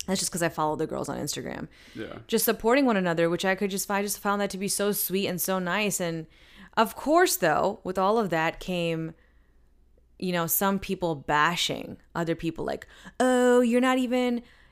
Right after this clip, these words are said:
Speaker 1: you're not even Black. You're not even this. Like, you don't know anything. You're just posting because everybody else is posting it and blah, blah, blah."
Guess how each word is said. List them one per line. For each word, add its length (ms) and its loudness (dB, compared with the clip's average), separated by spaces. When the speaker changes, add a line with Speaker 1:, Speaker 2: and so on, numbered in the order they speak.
Speaker 1:
you're 100 4
not 80 8
even 200 4
Black. 520 4
You're 80 0
not 140 2
even 220 2
this. 440 4
Like, 180 -2
you 140 6
don't 160 6
know 140 6
anything. 400 2
You're 100 4
just 160 -4
posting 380 0
because 200 -2
everybody 300 4
else 180 2
is 80 -4
posting 440 4
it 180 2
and 80 0
blah, 140 2
blah, 100 2
blah." 320 0